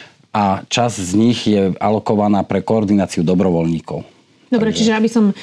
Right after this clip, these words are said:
Speaker 2: si tipla, čiže Katolická charita, Človek v ohrození, Marína, toto sú nejaké organizácie, ktoré pomáhali. Čiže takýmto typom organizácií pôjdu tie peniaze?
Speaker 1: My sme ten projekt vyhlásili v marci.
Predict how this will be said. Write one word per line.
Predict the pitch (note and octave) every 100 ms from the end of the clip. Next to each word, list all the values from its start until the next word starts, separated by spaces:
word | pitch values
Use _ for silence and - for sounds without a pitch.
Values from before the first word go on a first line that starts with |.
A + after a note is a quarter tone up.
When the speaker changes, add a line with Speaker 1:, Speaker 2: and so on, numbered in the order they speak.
| - -
Speaker 2:
si | -
tipla, | F#3 G#3+ G#3 A3 G#3
čiže | - F#3 F#3+ F#3 F3+
Katolická | G3+ G3 G#3 G3 - G3
charita, | G3+ F#3+ F#3 F#3
Človek | F3+ - G3 G3
v | F3+
ohrození, | F#3 G3 F#3+ F3+ F#3 F3+ F3+
Marína, | F3 F3+ F#3+ G3+ G3 F#3 F#3 F3+
toto | F3+ F3+ G3
sú | G#3
nejaké | F#3+ F#3
organizácie, | G3 F#3+ F#3 F#3+ F#3
ktoré | - F3+
pomáhali. | F#3+ G3 G#3
Čiže | - G3 A3+
takýmto | G#3 C4 A#3+ A#3+
typom | A#3 A#3 A#3 A3+ A3+ B3
organizácií | A3 A3+ A#3 A#3 B3
pôjdu | A#3 A#3 A#3
tie | A#3
peniaze? | A3+ C4+ C#4
Speaker 1:
My | D3+ D3+
sme | D3+
ten | C3+ B2
projekt | - A#2 A2+
vyhlásili | G2 G#2+ G#2+ - F2+
v | F#2+
marci. | G#2+ B2 -